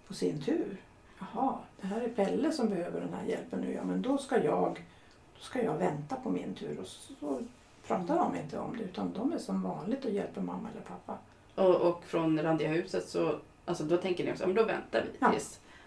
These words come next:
Speaker 3: behovet här
Speaker 1: Ja.
Speaker 3: kommer.
Speaker 1: Det är ju så överhuvudtaget, men alltså hela, hela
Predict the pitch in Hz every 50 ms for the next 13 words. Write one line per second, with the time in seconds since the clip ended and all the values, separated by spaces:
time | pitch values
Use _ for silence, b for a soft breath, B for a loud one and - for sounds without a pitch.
0 | B B B B B - 170 175 170 151 151 160 151 - - - - - - -
1 | - 226 202 - - - - - - - - - - - - - - - - -
2 | - - 285 240 240 277 320 - - - 247 214 208 208 208 226 220 233 226 226
3 | 226 - 240 240 233 226 - 349 339 - 269 240 226 220 - - 226 220 - -
4 | 233 226 220 - - - 254 254 233 226 226 220 214 220 226 226 - _ _ -
5 | - - 240 226 214